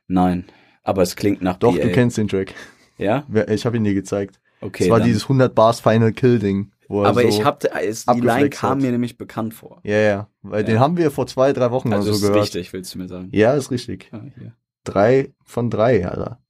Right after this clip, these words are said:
Speaker 1: Ah.
Speaker 2: Nächste Zahl?
Speaker 1: Diesmal lass ich dich aussuchen.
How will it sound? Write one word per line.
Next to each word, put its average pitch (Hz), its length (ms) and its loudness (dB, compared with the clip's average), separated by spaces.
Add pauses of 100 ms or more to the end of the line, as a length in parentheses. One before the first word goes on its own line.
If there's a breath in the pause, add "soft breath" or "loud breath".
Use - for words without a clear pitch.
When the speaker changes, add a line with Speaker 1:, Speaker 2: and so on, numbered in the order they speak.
(480)
Speaker 1:
Ah. - 240 -8 (180)
Speaker 2:
Nächste 95 300 0
Zahl? 123 340 2
Speaker 1:
Diesmal 98 540 -4
lass 87 180 -8
ich 90 160 -10
dich - 180 -16
aussuchen. - 520 -14